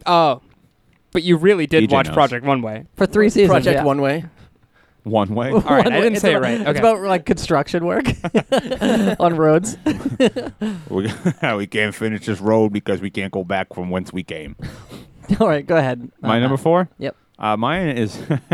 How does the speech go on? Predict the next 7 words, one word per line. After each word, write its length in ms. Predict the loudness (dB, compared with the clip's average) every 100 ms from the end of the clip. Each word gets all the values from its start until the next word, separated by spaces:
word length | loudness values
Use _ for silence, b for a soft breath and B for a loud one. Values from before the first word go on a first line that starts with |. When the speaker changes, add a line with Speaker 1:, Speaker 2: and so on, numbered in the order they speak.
| -6 -8
Speaker 2:
<laughs> 460 | -14 -14 -16 -10
okay. 360 | -8 -8 -12 -16 -20 -20 -20 -8
Uh, 240 | -2 0 -2
mine 320 | -2 0 0 0
is 120 | -2
sort 360 | -4 -2 0 0
of 340 | 0 -2 -6